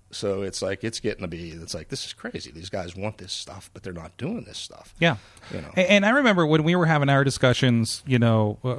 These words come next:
Speaker 2: probably in the flailing final days of N W A, or, like, on, on our podcast, like, s-, like, us as fans trying to figure out what the hell is the N W A these days, right?
Speaker 1: Right.
Speaker 2: Um, I, I recall, like, th-, th-, these articles about these business practices of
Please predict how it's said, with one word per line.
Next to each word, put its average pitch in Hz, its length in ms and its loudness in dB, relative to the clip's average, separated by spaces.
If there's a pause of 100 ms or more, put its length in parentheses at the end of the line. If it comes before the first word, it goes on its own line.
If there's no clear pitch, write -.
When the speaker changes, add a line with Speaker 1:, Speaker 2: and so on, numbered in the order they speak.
Speaker 2:
probably 151 320 4
in 131 80 6
the 120 80 2
flailing 120 540 2
final 117 320 2
days 120 260 2
of 113 80 -2
N 117 120 2
W 117 280 2
A, 131 240 6 (400)
or, 117 80 0
like, 113 160 0
on, 104 240 0
on 110 100 2
our 143 160 4
podcast, 113 600 0
like, 107 140 -2
s-, - 160 -12 (100)
like, 107 160 -4 (180)
us 139 200 0
as 120 100 -4
fans 139 320 0
trying 120 160 -2
to 104 40 -4
figure 117 160 -2
out 107 140 -4
what 135 160 -2
the 175 80 2
hell 135 180 2
is 131 200 0
the 139 100 0
N 117 120 2
W 107 220 -4
A 104 100 -8
these - 200 -12
days, - 300 -10
right? 113 260 -4 (140)
Speaker 1:
Right. - 180 -8 (240)
Speaker 2:
Um, 127 460 2 (600)
I, 127 160 0
I 131 120 2
recall, 165 480 2
like, 139 160 2 (220)
th-, 143 160 -14
th-, 135 120 -14 (340)
these 139 200 2
articles 147 320 2
about 127 220 2
these 117 140 0
business 135 340 0
practices 117 760 2
of 113 400 2